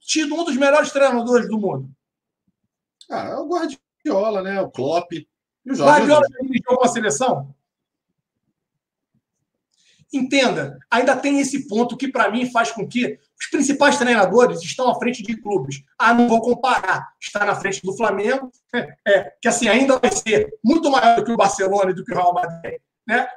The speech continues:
Speaker 1: Com relação ao financeiro, à parte financeira, mas hoje ainda não é. Não vou comparar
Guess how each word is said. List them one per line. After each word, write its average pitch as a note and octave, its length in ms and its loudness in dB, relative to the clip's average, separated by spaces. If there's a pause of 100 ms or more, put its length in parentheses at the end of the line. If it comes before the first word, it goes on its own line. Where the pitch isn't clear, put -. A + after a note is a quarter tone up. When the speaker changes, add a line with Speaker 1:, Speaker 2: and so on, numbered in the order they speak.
Speaker 1:
Com G#3+ 80 -2
relação G#3+ 400 2
ao G3+ 140 4
financeiro, F#3+ 640 0
à F3 80 -6
parte G3+ 240 -2
financeira, G3 520 -2 (160)
mas B3 240 2
hoje B3+ 160 6
ainda B3+ 200 4
não C#4 160 4
é. G3+ 240 -2 (260)
Não D4+ 180 0
vou C4 180 4
comparar A#3 560 4